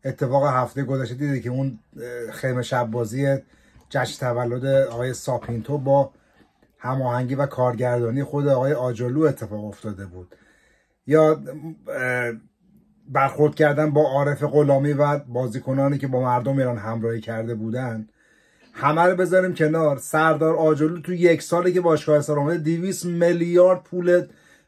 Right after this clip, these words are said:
بیت المال کشیدن بالا. مگه می‌شه یه همچین داستانی؟ آقای آجرلو وصل به کجاست؟ وصل به آقای قالیبافه.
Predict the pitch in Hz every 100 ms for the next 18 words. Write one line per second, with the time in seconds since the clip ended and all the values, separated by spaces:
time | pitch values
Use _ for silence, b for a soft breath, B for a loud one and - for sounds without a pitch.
0 | b 151 147 156 151 156 156 156 131 139
1 | 143 143 123 117 110 135 160 165 190 170
2 | 196 202 165 139 - 127 117 110 - 117
3 | 101 80 _ _ _ _ _ _ _ _
4 | _ - 139 180 170 151 165 180 180 180
5 | 170 156 160 165 151 170 165 165 170 160
6 | 156 151 156 151 110